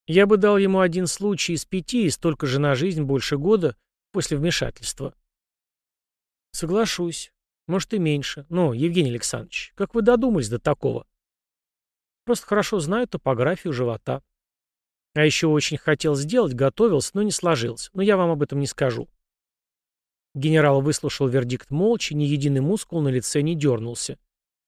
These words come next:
Узнав про шансы выжить, спросил только:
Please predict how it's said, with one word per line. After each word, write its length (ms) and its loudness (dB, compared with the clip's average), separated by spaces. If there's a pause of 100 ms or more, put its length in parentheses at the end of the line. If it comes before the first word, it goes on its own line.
(180)
Узнав 420 2
про 160 2
шансы 440 -4
выжить, 320 -2
спросил 480 -2
только: 380 -6